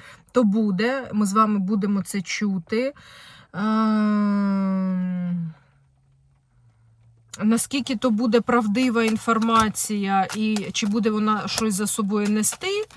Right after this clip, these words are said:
е, єрундістика повна, незважаючи на того, з якого бу-, боку буде та інформація, але ми з вами у грудні почуємо за нові кордони.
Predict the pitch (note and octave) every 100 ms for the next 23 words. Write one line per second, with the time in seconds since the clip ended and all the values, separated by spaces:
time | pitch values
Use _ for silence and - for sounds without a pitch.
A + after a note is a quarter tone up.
0 | - - - - - D#3 G#3+ G#3 G3+ F#3+
1 | F3+ G3 A3+ C4+ C#4+ C4+ C4 - A3+ G#3
2 | - C#4+ D#4 B3+ A#3+ A3+ B3+ B3 B3 B3
3 | A3 - A3 F#3+ - G#3+ G#3+ G#3+ G#3 A#3
4 | A3+ G#3 F#3+ F3+ F#3+ F#3+ F3 F3 F3+ F3
5 | E3+ F#3 F3 G3 B3+ E4+ - C4+ A3 G#3+
6 | G#3+ B3 G#3+ G3 G#3 F#3+ F#3 F#3+ F3+ A#3
7 | D4+ F4 - G#3+ - A#3+ C4+ D4+ E4 -
8 | - G3 F#3 A3 C4 D4 - - _ G#3+
9 | A3+ G3+ B3+ - A#3 F#3+ F#3+ E3+ E3+